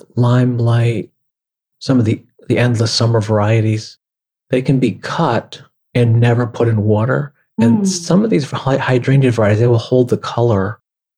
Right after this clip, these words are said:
Speaker 1: they'll hold the color f-, almost forever. So even without water, it's almost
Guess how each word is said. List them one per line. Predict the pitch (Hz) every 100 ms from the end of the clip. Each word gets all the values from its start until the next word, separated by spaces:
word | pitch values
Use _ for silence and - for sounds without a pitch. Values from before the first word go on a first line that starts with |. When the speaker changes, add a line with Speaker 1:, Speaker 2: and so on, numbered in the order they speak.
| _ _ -
Speaker 1:
they'll | 117
hold | 135 117
the |
color | 110 113 101 - _ -
f-, | - _ -
almost | 131 117 -
forever. | - - 107 - - _
So | - 117 95 -
even | 139 131 117
without | 113 113 113
water, | 107 107 104 101
it's | - -
almost | 131 117 - -